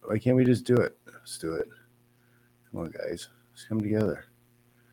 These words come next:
I know you're tired of decisions and split decisions and,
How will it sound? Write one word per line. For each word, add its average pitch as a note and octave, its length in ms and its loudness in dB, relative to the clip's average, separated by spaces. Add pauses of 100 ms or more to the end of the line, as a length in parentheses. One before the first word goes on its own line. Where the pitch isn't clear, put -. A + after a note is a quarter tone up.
(800)
I G3+ 100 2
know G3+ 100 6
you're C#3+ 140 12
tired A2+ 480 6
of F2+ 440 0 (160)
decisions A2+ 680 6
and E2+ 320 -2 (140)
split - 420 4
decisions A#2 680 6
and, D#2 220 -4